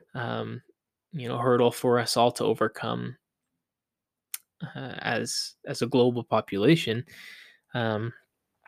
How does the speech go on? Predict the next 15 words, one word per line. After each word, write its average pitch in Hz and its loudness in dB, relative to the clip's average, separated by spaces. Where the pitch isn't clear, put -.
but 143 6
I 139 8
think 180 6
that 156 6
we 147 10
have 143 10
also 147 6
come 143 0
to 139 0
recognize 135 4
that 120 -4
there 131 4
are 120 4
a - 0
lot 117 2